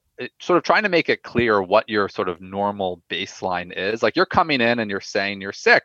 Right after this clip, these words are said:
but I, I don't know what a good day is. Um,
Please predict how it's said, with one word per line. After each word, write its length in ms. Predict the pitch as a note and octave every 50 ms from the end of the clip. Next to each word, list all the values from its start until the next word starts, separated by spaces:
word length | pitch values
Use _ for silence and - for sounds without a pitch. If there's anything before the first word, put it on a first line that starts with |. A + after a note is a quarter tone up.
| _
but 100 | - A2+
I, 220 | G#2+ G#2 A2+ A#2+ A#2 -
I 140 | A2+ B2 D3
don't 220 | D3+ C#3+ B2+ B2
know 220 | A#2+ A#2+ A#2 A#2 A2+
what 360 | G#2+ G2 G#2 G#2+ G#2 G2+ - _ _ _ _ _
a 80 | A#2+ A2+
good 240 | G2+ C#3 D3+ D3
day 240 | A#2 G#2+ F#2 D#2+ C#2+ C#2+ D2 -
is. 160 | - - - _ _ _ _ _ _ _ -
Um, 360 | G#2 G2+ G2 F#2 F2 F2+ F#2+